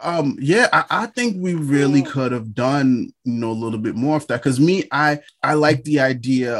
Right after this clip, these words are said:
Speaker 1: of, you know, the Rangers, like, training outside of being morphed.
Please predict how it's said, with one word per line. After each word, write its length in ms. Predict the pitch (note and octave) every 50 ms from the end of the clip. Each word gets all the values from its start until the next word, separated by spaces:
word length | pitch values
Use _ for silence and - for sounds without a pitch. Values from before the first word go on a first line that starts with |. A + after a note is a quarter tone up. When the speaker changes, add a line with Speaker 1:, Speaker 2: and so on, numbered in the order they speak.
| - -
Speaker 1:
of, 400 | A2 A#2 A#2 A2+ A2+ A2 G#2 G2+ G#2 A2 - - -
you 80 | A#2 A2+
know, 140 | A#2 A2
the 160 | G#2+ G#2 A2 G#2
Rangers, 500 | A2 A#2 A#2 A2+ G#2+ A2 A2 G#2+ G2+ G#2+
like, 180 | G#2+ G2+ G#2 _
training 600 | - - - - - B2 A#2+ A#2+ A#2 A#2 A2+ A#2 - - -
outside 680 | A2+ A2+ A2 - - - - - - C3 A#2+ A#2+ A#2 A2+
of 200 | A2+ G#2 A2 G#2+
being 320 | A2 A2 G#2+ G2+ G#2 G#2
morphed. 380 | G2+ G#2+ A2 A2+ B2 B2+ -